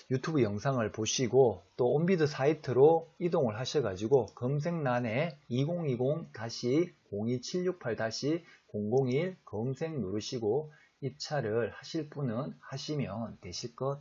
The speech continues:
같습니다. 오늘은 공유자에게 꼭 필요한 과소 토지에 대해서 분석을 한번 해봤고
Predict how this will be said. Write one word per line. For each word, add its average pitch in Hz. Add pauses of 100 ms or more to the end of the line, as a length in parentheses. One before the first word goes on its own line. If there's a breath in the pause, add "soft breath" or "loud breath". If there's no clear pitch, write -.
같습니다. 95 (360)
오늘은 110
공유자에게 135
꼭 -
필요한 113
과소 123
토지에 127
대해서 98 (100)
분석을 135
한번 98
해봤고 95